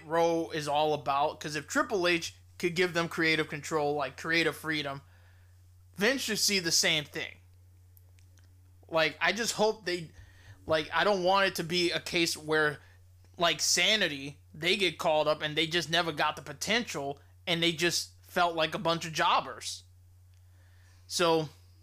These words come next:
Hit Row leaves N X T and they move to Monday Night Raw. Now, what do you do with the N X T North American Championship?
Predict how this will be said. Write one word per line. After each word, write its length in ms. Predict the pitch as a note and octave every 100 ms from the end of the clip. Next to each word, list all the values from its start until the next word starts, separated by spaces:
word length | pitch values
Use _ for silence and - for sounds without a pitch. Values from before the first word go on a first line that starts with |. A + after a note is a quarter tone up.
| - - - - - - - - - - -
Hit 300 | G3+ A#3+ G3+
Row 480 | G3+ G#3+ A3+ B3+ G#3 - - -
leaves 440 | D3 F3 A#3 F#3+
N 120 | G3+
X 220 | G3+ G3
T 400 | - F3 D#3 D#3 - - - - - - - - - - -
and 160 | D#3+ D#3+
they 120 | E3+
move 320 | D#3+ F#3+ F#3
to 100 | F#3+
Monday 260 | E3+ E3+ E3
Night 240 | D#3 D3+
Raw. 240 | D#3 F3
Now, 200 | C3 C3+
what 100 | C3
do 80 | D3
you 80 | F3
do 160 | E3 E3+
with 140 | F3
the 180 | D#3+ D#3
N 120 | F3 E3
X 200 | E3 -
T 100 | F3
North 240 | D#3+ E3
American 400 | D3+ D#3 D#3 D3+
Championship? 800 | - D#4 G4 F#3+ C#3 - - D#2